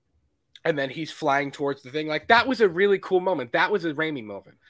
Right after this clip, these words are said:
Um, talking about the, the Raimi horror film stuff, I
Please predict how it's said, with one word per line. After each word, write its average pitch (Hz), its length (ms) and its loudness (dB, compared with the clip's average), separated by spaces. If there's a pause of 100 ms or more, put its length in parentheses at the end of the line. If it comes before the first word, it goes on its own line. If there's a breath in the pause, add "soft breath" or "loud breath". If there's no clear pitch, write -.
(180 soft breath)
Um, 117 340 -4
talking 190 380 -2
about 160 320 -2
the, 139 380 2
the 135 80 -6
Raimi 156 320 -2
horror 214 340 0
film 117 260 -4
stuff, 98 320 -10
I 110 60 -12